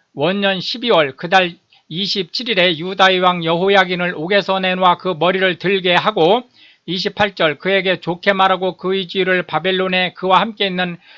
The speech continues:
모든 왕의 지위보다 높이고, 이십구 절 그 죄수의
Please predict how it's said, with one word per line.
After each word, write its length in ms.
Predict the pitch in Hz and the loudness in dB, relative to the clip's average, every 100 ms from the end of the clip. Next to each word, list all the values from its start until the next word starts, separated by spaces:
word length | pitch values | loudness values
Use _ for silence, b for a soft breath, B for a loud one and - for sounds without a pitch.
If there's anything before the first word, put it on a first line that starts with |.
| b | b
모든 380 | - 139 185 202 | -6 -2 0 2
왕의 320 | 196 190 185 | 2 2 -4
지위보다 460 | 175 190 180 180 175 | -4 -4 0 2 2
높이고, 540 | 151 185 214 180 113 _ _ _ _ - | 0 -4 -2 0 -2 _ _ _ _ -14
이십구 460 | 156 170 196 - 170 | -8 -4 -4 -4 0
절 240 | 208 185 | 0 0
그 180 | 180 175 | -4 -4
죄수의 400 | - 196 202 | -2 -2 2